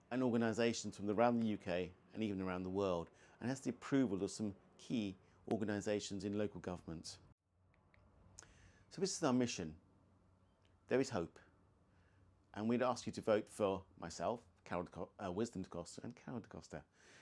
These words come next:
Now, as in any good presentation, I'm gonna tell you what we're gonna do. So we're gonna be working with the new, new administration. We'll set credible targets for net zero,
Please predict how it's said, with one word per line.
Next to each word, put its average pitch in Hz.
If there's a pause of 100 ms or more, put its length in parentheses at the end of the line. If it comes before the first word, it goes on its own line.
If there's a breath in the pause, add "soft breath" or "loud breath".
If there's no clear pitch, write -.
(120 loud breath)
Now, - (720)
as 135
in 123
any 120
good 113
presentation, 117
I'm 120
gonna 117
tell 131
you 117
what 107
we're 117
gonna 104
do. 82 (280)
So 101
we're 127
gonna 170
be 156
working 131
with 104
the 107
new, 107
new 117
administration. 101 (340 soft breath)
We'll 101
set -
credible 104
targets 127
for -
net 101
zero, 120